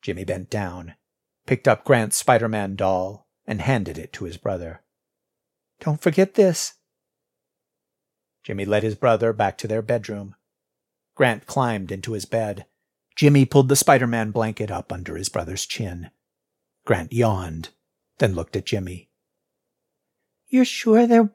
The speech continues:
won't be a next time?" Jimmy smiled, then nodded. "I'm sure." Grant smiled back,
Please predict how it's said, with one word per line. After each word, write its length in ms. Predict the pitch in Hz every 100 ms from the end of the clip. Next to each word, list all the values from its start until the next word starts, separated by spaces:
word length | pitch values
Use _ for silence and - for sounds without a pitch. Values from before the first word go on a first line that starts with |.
| _
won't 200 | 254 277
be 100 | 269
a 60 | 247
next 360 | 240 254 -
time?" 300 | - 285 302 - _ _ _ _ _ _ _ _ _ _ _ _ _
Jimmy 220 | - 85 92
smiled, 600 | - 113 95 87 82 - _ _ _
then 220 | 92 85
nodded. 420 | 92 92 80 85 - _ _ _ _ _ _ _ _ -
"I'm 180 | 175
sure." 500 | 156 - 208 151 147 _ _ _ _ _ _ _ _ _ _ _ _ _ _ -
Grant 260 | 123 98
smiled 400 | - 92 85 98
back, 380 | 104 92 -